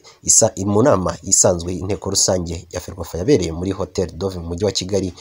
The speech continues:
hanzuremo ko amakipe ya Gicumbi F C na Heroes amanuka muri shampiyona y'icyiciro cya kabiri.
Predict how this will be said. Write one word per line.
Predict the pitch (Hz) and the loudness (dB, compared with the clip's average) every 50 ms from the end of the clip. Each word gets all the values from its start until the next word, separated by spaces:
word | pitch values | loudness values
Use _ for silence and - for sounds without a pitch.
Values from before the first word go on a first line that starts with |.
| - - - - | -16 -20 -6 2
hanzuremo | - 143 135 123 110 117 113 110 120 123 120 | 4 4 4 4 4 4 4 6 6 6 4
ko | - - | 4 0
amakipe | 95 87 85 - - 107 90 - - 80 | -4 -4 -6 -4 -4 -4 -4 -4 -6 -6
ya | 82 | -6
Gicumbi | 87 104 95 - - 101 92 - | -6 -6 -4 -4 -4 -4 -4 -4
F | - 98 - | -4 -2 -2
C | - 80 | -2 0
na | - | 0
Heroes | 101 104 104 92 85 80 - - - - | 0 0 0 -2 -2 -4 -8 -10 -12 -10
amanuka | 82 82 82 92 117 127 - - 82 | -8 -6 -4 -2 -2 -2 -2 -4 -6
muri | 90 95 | -6 -4
shampiyona | - - 82 82 - 85 92 | -4 -4 -6 -4 -6 -6 -6
y'icyiciro | 117 - - - 87 80 | -6 -6 -8 -8 -8 -6
cya | - 87 80 | -6 -6 -6
kabiri. | - - 104 90 85 82 82 80 | -2 -2 -2 -2 -2 -4 -8 -10